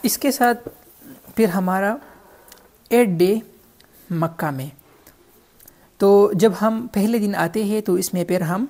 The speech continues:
अ, उम्रा अदा करेंगे और फिर मामूल के मुताबिक हम कुरान की तिलावत करेंगे, नमाज अदा करेंगे, तवाफ़ करेंगे और आराम करेंगे। ये हमारा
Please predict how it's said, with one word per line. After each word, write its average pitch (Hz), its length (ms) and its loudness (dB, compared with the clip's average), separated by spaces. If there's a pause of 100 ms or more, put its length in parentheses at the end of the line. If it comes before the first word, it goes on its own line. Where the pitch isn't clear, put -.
(680)
अ, 165 360 2
उम्रा 175 240 0
अदा 196 180 -2
करेंगे 233 480 -4 (320)
और 208 140 4
फिर 233 160 2
मामूल 208 380 0
के 226 140 -4
मुताबिक 185 520 -2 (100)
हम 175 160 -6
कुरान 175 360 -6
की 180 160 -6
तिलावत 165 400 -6
करेंगे, 202 440 -6
नमाज 165 380 -4
अदा 180 160 -4
करेंगे, 208 440 -6
तवाफ़ 165 400 -4
करेंगे 208 480 -6 (140)
और 196 140 2
आराम 170 260 -4
करेंगे। 135 400 -10
ये 202 160 -4
हमारा 175 360 -6